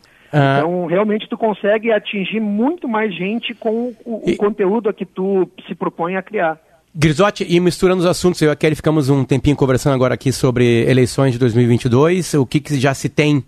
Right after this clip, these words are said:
Speaker 1: sobre eleições, como é que o tribunal,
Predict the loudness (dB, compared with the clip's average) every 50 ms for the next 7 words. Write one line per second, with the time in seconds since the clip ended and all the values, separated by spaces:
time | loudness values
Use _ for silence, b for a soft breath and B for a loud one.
0 | _ _ -2 0 0 2 4 2 2 4 2 2 2 2 2 2 4 4 4 2
1 | 0 2 0 2 2 2 2 0 -2 -4 0 2 4 6 6 6 4 4 2 2
2 | -2 B B B B B B B B 2 2 2 2 2 2 2 2 2 2 2
3 | 2 2 4